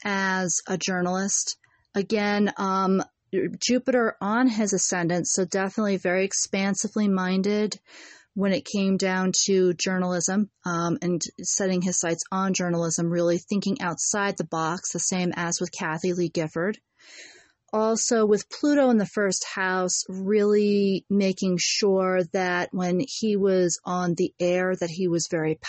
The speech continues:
powerful and that he really commanded a lot of attention. Um, unfortunately, though, stargazers,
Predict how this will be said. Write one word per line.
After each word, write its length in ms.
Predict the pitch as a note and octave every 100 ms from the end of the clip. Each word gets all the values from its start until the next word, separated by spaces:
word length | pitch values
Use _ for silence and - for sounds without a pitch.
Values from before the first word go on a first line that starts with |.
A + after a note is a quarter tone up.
| -
powerful 640 | F3 F#3 G3 C4 C4+ D4 - _ _ _ _ _ - - - -
and 240 | G3 F#3+ F#3+
that 220 | F3+ -
he 240 | - G#3
really 680 | F3+ F#3 F3+ F3+ F3+ F3 F3 _
commanded 960 | - G3 F#3+ F#3 F#3 F#3 F#3 F3+ F3 D#3 - E3+
a 80 |
lot 320 | E3+ E3+ E3+ E3
of 120 | E3
attention. 760 | D#3 - E3 D#3+ - D3+ D3+ - _ - - - _ _ _ -
Um, 380 | G3 G3 G3 F#3
unfortunately, 840 | F#3 - G#3+ G#3+ - B3 G#3 G#3+
though, 340 | G3+ G3+ G3 G3
stargazers, 720 | G3 A3 G3 G3+ G3 G3